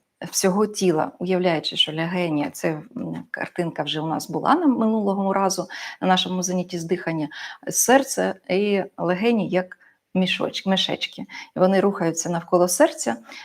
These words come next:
і коли ми нагинаємося, серце трошечки виходить назад, а легені вперед. І потім, коли ми розгинаємося, навпаки, серце вперед, а легені назад. Рухи легень навколо серця, ну і це ж також, ем, е, відбувається під час згинання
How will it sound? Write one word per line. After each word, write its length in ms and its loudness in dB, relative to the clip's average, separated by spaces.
і 120 -4
коли 260 0
ми 100 0
нагинаємося, 760 4
серце 340 -2
трошечки 520 -4
виходить 420 -2
назад, 480 2
а 80 -4
легені 420 -2
вперед. 540 -2
І 80 -4
потім, 300 -2
коли 240 -4
ми 120 -6
розгинаємося, 720 0
навпаки, 480 -2
серце 400 -4
вперед, 360 4
а 60 -2
легені 500 -2
назад. 320 0
Рухи 480 4
легень 380 2
навколо 420 -2
серця, 520 -2
ну 140 2
і 120 -2
це 340 -4
ж 400 0
також, 460 -4
ем, 380 -6
е, 280 -8
відбувається 640 2
під 240 -12
час 220 -2
згинання 480 -2